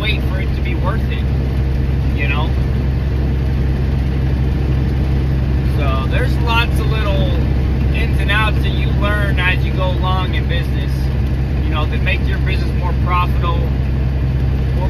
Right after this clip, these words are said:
profitable, more versatile, and, uh,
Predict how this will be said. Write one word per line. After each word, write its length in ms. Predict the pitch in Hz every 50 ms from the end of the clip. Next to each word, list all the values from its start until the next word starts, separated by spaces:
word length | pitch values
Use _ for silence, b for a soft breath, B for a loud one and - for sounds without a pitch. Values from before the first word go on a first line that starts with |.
| -
profitable, 760 | - 190 196 196 196 190 - 185 185 - - 190 190 185 - - - -
more 200 | - - - -
versatile, 960 | - - - 196 196 - - - - - 185 185 180 180 180 180 190 - - - - - - - - - - - - - - - - - - - - - - - - - - -
and, 400 | - - - - - - - -
uh, 560 | - - 151 151 - - - - - - -